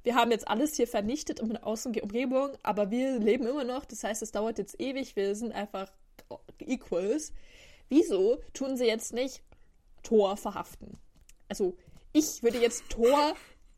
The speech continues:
als Gefangenen nehmen, weil der hat zweimal versucht, uns umzubringen, war nicht kooperativ und hat unseren Erzfeind, der die Menschheit den Krieg erklärt hat,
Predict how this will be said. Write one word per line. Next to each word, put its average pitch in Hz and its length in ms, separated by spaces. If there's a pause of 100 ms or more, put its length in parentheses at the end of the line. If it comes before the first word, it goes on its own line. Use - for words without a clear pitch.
als 254 320
Gefangenen 320 600
nehmen, 185 320
weil 220 120
der 269 120
hat 254 180
zweimal 359 380
versucht, 339 420 (1080)
uns 302 380
umzubringen, 392 560 (920)
war 262 280
nicht 294 320
kooperativ 349 1040 (300)
und 370 340
hat 349 180
unseren 302 360
Erzfeind, 311 720
der 294 140
die 302 100
Menschheit 302 460
den 311 80
Krieg 302 240
erklärt 208 400
hat, 202 140